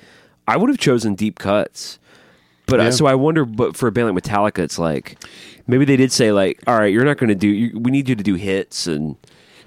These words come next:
Speaker 2: But, I mean, it, it's such a weird
Speaker 1: Like, what if
Speaker 2: turn. It's a
Speaker 1: Avril Lavigne had done, like, Thorn Within or something? That's not gonna work.
Speaker 2: Yeah, probably not. But, I mean, Metallica's the kind of band that, like, the word hit song, yeah, they have hit songs,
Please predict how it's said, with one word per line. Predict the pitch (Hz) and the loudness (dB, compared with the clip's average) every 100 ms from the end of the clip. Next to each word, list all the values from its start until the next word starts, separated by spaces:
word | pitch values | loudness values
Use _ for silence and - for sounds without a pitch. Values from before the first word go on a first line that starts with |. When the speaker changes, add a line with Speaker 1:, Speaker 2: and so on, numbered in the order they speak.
| - | -8
Speaker 2:
But, | 139 | -4
I | |
mean, | 143 147 131 107 - _ _ _ _ _ _ _ _ - _ _ _ - | -2 0 0 -4 -10 _ _ _ _ _ _ _ _ -20 _ _ _ -20
it, | - 160 - 123 | -16 -10 -8 -6
it's | 131 - | -4 -4
such | 165 | -2
a | 185 | -2
weird | 123 110 139 | -2 0 0
Speaker 1:
Like, | - | 2
what | 156 | 4
if | 185 | 4
Speaker 2:
turn. | 160 | 4
It's | |
a | 156 156 | 2 4
Speaker 1:
Avril | 139 | 4
Lavigne | 113 113 131 | 4 2 2
had | 127 98 | 0 2
done, | 101 98 | 0 2
like, | 92 76 | 0 -4
Thorn | - - 107 107 | -6 -2 0 2
Within | 90 - 82 101 | 0 0 0 0
or | 78 | -4
something? | - 50 50 50 - _ _ _ _ _ _ _ _ - | -8 -14 -16 -18 -20 _ _ _ _ _ _ _ _ -4
That's | 135 170 | -2 0
not | 104 | -2
gonna | 80 71 | -2 -4
work. | 69 76 90 - - _ _ _ _ | -4 -4 -6 -10 -20 _ _ _ _
Speaker 2:
Yeah, | 139 156 147 | -4 -2 -2
probably | 156 151 | -2 -2
not. | 110 104 87 | -2 -2 -4
But, | 95 147 | -6 -4
I | 123 | -4
mean, | 139 131 | -4 -4
Metallica's | 135 165 160 | -6 -8 -8
the | |
kind | 147 | -8
of | 120 | -6
band | 98 104 101 | -4 -4 -4
that, | 82 | -4
like, | 90 85 - - _ _ _ _ _ _ _ _ - | -6 -6 -10 -20 _ _ _ _ _ _ _ _ -14
the | 113 123 | -8 -6
word | 131 165 | -4 -4
hit | 104 123 | -4 -8
song, | - - 117 113 107 101 92 | -6 -4 -2 -2 -2 -6 -8
yeah, | 82 101 | -6 -6
they | 95 | -4
have | 92 110 | -4 -4
hit | 85 98 | -4 -8
songs, | - 87 80 80 | -6 -6 -6 -10